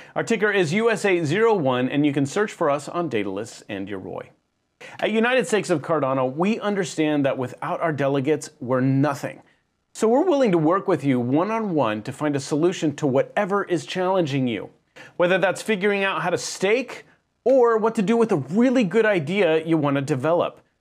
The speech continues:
Our team is plugged in and ready to go. If we don't have an answer for you, we know where to find someone who does.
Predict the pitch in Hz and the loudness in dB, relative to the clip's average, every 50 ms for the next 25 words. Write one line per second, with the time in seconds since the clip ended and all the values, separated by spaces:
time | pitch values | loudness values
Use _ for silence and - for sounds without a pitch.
0 | _ _ - 139 135 - 185 208 190 170 135 - - - 190 220 233 202 170 147 | _ _ -6 -6 -4 -2 0 0 2 0 -2 -4 -6 -2 0 0 0 0 0 0
1 | 151 143 120 120 127 - 147 143 135 120 120 113 117 120 113 123 107 110 117 98 | 0 0 0 -2 -4 -2 -2 0 0 2 0 0 0 -2 -4 -4 -4 -2 -4 -4
2 | - - - _ _ _ _ _ _ - - - - 120 123 143 180 180 185 175 | -4 -6 -16 _ _ _ _ _ _ -20 -18 -12 -8 -2 0 2 2 2 2 2
3 | 170 175 175 170 160 160 170 170 165 165 147 - - 120 107 107 104 101 113 113 | 2 0 0 0 0 0 0 -2 -2 -4 -6 -6 -4 -4 -4 -2 -2 -4 -6 -6
4 | - 147 156 180 214 220 196 180 175 170 165 143 147 143 147 143 143 139 - - | -4 -2 0 2 2 4 4 4 4 2 2 2 2 2 2 2 0 -2 -2 -2
5 | 160 160 170 170 165 - - 160 135 131 117 113 117 120 107 - - 113 107 107 | 0 0 0 0 -2 -2 -4 -4 -2 -2 -2 -2 -4 -4 -6 -8 -8 -8 -8 -8
6 | 110 - 95 85 - 55 - - - | -6 -6 -6 -6 -6 -8 -12 -18 -20